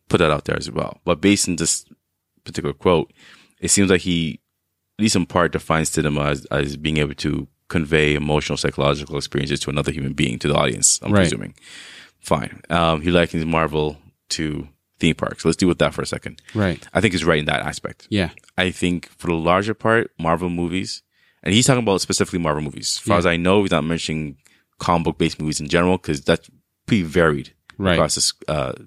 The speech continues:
Speaker 1: the scope. He's not even talking about D C movies, but then again, why would he?
Speaker 2: Yeah.
Speaker 1: So,
Speaker 2: <laughs>
Speaker 1: uh, I think he's, he's right. And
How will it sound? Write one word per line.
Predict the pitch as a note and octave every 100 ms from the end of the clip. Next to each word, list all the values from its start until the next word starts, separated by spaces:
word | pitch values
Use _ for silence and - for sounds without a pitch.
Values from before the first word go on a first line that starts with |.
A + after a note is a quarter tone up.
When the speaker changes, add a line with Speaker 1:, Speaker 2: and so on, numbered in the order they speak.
| -
Speaker 1:
the | -
scope. | - C#2 - _ - - _ -
He's | - D#2+
not | F#2
even | F#2+
talking | F#2+ F#2+
about | A2 G2+
D | A2
C | - A#2
movies, | C#2+ - - -
but | -
then | E2
again, | D#2+ F2 E2+ - - _ _ -
why | C#2+
would | D#2 -
he? | - - - -
Speaker 2:
Yeah. | F2 D2
Speaker 1:
So, | - A2+ G2+ F#2 - -
Speaker 2:
<laughs> | C3 - C3+ C3+ - _ -
Speaker 1:
uh, | F#2+ F2+ E2+ -
I | F#2+
think | F#2+ C3+
he's, | A2+ G2+ -
he's | F#2+ E2
right. | G#2+ F#2 C2 _
And | G2+ G#2 G2+